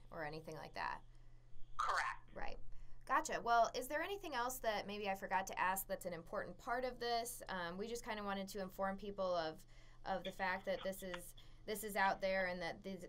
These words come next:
Speaker 1: this is why there's a bit of a backlog is because, you know, just the sheer number of people who <laughs> are asking and things like that.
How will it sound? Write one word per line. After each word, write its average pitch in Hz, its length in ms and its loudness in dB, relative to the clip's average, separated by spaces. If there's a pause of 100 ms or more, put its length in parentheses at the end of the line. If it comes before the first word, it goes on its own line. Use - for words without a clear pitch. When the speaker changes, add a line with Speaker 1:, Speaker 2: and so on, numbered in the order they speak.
Speaker 1:
this 214 180 -2
is 202 120 -4
why 196 260 6
there's 202 220 0
a 196 40 -2
bit 196 160 4
of 196 120 4
a 185 60 4
backlog 190 640 2
is 175 120 -2
because, 175 460 -2
you 180 120 -4
know, 170 200 -2
just 180 200 -8
the 170 160 -2 (100)
sheer 202 180 2
number 180 280 0
of 170 100 -2
people 190 400 -2
who 170 320 0 (300)
<laughs> - 260 -6
are 180 180 4
asking 190 640 2
and 165 120 -4
things 180 220 -4
like 156 160 -2
that. 113 320 2